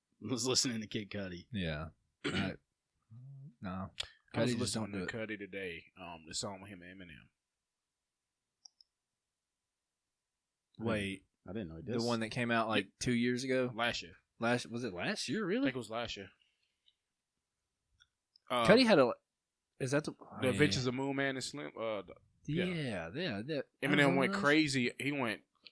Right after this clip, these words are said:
Speaker 2: Yeah.
Speaker 3: cra-, it might have been two years ago now.
Speaker 2: I think it was
Speaker 3: You're
Speaker 2: two years.
Speaker 3: right.
Speaker 2: I'm going two. I'm going two. Final
Speaker 3: Jesus.
Speaker 2: answer.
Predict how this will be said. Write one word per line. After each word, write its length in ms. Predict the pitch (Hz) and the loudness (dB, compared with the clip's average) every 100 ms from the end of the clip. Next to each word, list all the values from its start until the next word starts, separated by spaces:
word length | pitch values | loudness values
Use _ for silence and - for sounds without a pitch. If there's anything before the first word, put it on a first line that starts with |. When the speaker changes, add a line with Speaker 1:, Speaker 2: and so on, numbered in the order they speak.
| - | -8
Speaker 2:
Yeah. 140 | 160 | -6
Speaker 3:
cra-, 480 | - - 104 101 131 | -4 -8 -10 -2 4
it 100 | 202 | 6
might 140 | 285 359 | 8 10
have 80 | 453 | 10
been 120 | 349 | 6
two 180 | - 277 | 6 2
years 200 | 285 403 | 2 4
ago 180 | 143 127 | 4 4
now. 120 | 113 | 2
Speaker 2:
I 40 | |
think 100 | 156 | 2
it 40 | 147 | 2
was 80 | 185 | 2
Speaker 3:
You're 40 | |
Speaker 2:
two 60 | 113 | 4
years. 160 | - - | 4 2
Speaker 3:
right. 80 | |
Speaker 2:
I'm 100 | 160 | 0
going 200 | 151 110 | -2 -2
two. 220 | 104 98 92 - | -2 -6 -6 -10
I'm 80 | 170 | -4
going 180 | 202 156 | -4 -2
two. 160 | 104 | -4
Final 320 | - 127 120 107 | 0 2 4 2
Speaker 3:
Jesus. 220 | 90 | 0
Speaker 2:
answer. 120 | 87 | -6